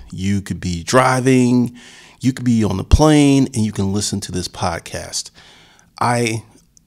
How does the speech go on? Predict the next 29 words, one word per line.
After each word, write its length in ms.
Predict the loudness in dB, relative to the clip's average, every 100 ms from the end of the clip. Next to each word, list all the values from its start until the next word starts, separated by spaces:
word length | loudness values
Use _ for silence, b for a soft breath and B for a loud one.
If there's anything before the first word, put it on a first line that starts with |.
| -8
directly 680 | -2 -2 0 -2 -2 -2 -2
decided 640 | 0 -2 0 0 0 -2 -4
against 440 | -4 -4 -4 -4
a 100 | -6
video 580 | -8 -2 0 2 2 0
podcast 880 | -2 -6 -6 -8 -6 -4 -4 -6 -8
because 380 | -6 -4 -4
of 80 | -4
what 180 | -4 -2
I 120 | -2
know 200 | -2 -2
about 280 | -2 -4 -6
YouTube 800 | 0 0 0 0 -2 -2 -4 -8 -14 B B B B
and 160 | -4 -2
creating 420 | -2 0 -2 -4
video. 400 | -2 -4 -6 -12 _ b b b _ _ _ _ _ _ -20 0
One 200 | 6 8
of 60 | 6
the 60 |
things 260 | 4 2 0
that 80 | 0
would 140 | -2
happen 360 | 0 -2 -2 -4
if 140 | -4
I 80 | -6
create 240 | -4 -4
a 20 | 0
video 300 | 0 2 0
podcast, 760 | -4 -8 -6 -8 -8 -8